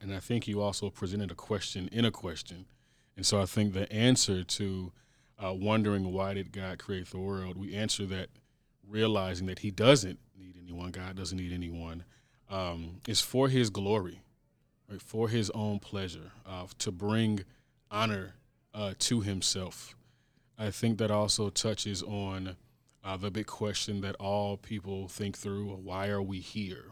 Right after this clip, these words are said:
What is my purpose? Why am I in this world?" I can remember myself being a young child just, just thinking about that, my existence, and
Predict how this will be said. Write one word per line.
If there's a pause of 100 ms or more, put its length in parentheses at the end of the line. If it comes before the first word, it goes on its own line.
(100)
What
is
my
purpose?
Why
am
I
in
this
world?" (720)
I
can
remember
myself
being
a
young
child
just,
just
thinking
about
that, (440)
my
existence,
and